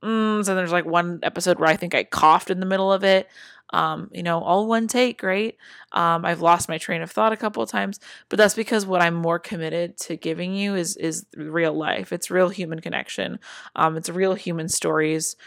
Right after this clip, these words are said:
Um, just a girl, like I said, in her apartment, um, with a message on her heart to share. Uh, that's what I wanna give you guys. Um,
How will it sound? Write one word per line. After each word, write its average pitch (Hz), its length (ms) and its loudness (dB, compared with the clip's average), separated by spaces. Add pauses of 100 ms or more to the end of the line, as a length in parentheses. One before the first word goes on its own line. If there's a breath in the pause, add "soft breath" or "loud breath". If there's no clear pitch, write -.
(240 loud breath)
Um, 160 260 2
just - 240 -6
a 180 60 0
girl, 165 420 2
like 160 160 -4
I 160 120 -2
said, 160 280 2
in 160 140 -6
her 175 200 -4
apartment, 160 720 -2
um, 175 340 -12 (1000)
with - 200 -8
a 160 140 -2
message 156 360 -8
on 156 80 -6
her 156 140 -6
heart 147 240 -4
to - 80 -18
share. - 520 -4 (600 loud breath)
Uh, 165 220 0
that's 170 260 2
what 170 140 -2
I 156 60 -2
wanna 151 220 -10
give 156 200 -12
you 147 120 -8
guys. 147 460 -6 (420 loud breath)
Um, 151 540 2